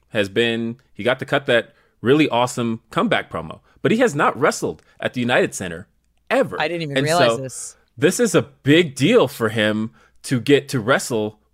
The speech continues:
Speaker 1: This is, you, I mean, United Center is a very unique arena for a number of reasons. It is,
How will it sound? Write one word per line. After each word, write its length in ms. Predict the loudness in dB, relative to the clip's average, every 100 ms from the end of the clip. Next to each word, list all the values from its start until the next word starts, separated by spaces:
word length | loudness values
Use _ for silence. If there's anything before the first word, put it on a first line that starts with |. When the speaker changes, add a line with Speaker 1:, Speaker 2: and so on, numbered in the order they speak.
| _ _ _ _
Speaker 1:
This 200 | -2 2
is, 340 | 4 2 0 -12 -16
you, 340 | -6 -4 -4 -4
I 60 | 0
mean, 160 | 0
United 340 | 4 4 2 0
Center 240 | 0 0
is 220 | 0 2
a 320 | 2 0 -4 _ _ 0
very 260 | 4 4
unique 300 | 4 0 0
arena 260 | -2 -4 -4
for 280 | -4 0 0
a 40 |
number 300 | 0 -4 -4
of 80 | -6
reasons. 380 | -10 -14 -18 -12
It 140 | -6
is, 340 | -4 -4 -6